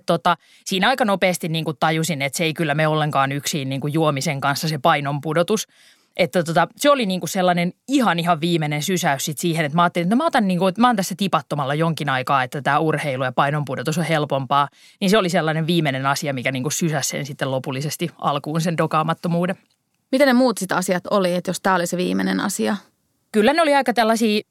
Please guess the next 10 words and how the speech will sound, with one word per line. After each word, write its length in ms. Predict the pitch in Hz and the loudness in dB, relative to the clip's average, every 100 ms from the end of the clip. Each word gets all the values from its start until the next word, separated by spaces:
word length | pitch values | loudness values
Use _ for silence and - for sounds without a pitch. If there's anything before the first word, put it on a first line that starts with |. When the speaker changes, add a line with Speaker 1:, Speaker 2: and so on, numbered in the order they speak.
| 208 | -4
Speaker 1:
mitä 240 | 208 196 | 2 2
on 80 | 196 | 2
lukenut 300 | 202 202 185 | 2 0 2
muidenkin 480 | 185 175 165 170 175 | 0 0 0 0 0
ihmisten 420 | 170 170 - 160 | 2 0 0 0
ja 100 | 160 | 0
kuullut 360 | 190 170 170 170 | 2 2 2 2
muiden 340 | 175 170 165 | 0 2 0
ihmisten 320 | 170 170 156 | 0 0 0
kokemuksia 580 | 170 165 160 151 180 156 | 0 2 0 -2 0 0